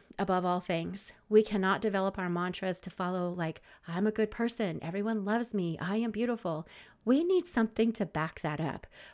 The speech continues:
We need the truth. And where is the truth? In John fourteen, God says, "Your word is truth." So as a Christian, we believe God. We believe that God's word is true. Okay, hang on. Let me stop you just there.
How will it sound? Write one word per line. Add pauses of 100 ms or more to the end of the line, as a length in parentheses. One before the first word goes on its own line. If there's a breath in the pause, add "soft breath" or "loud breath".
We
need
the
truth. (120)
And (180)
where
is
the
truth? (220)
In
John
fourteen,
God
says,
"Your
word
is
truth." (600 loud breath)
So
as
a
Christian,
we
believe
God. (100)
We
believe
that
God's
word
is
true. (440 soft breath)
Okay,
hang
on. (100)
Let
me
stop
you
just
there.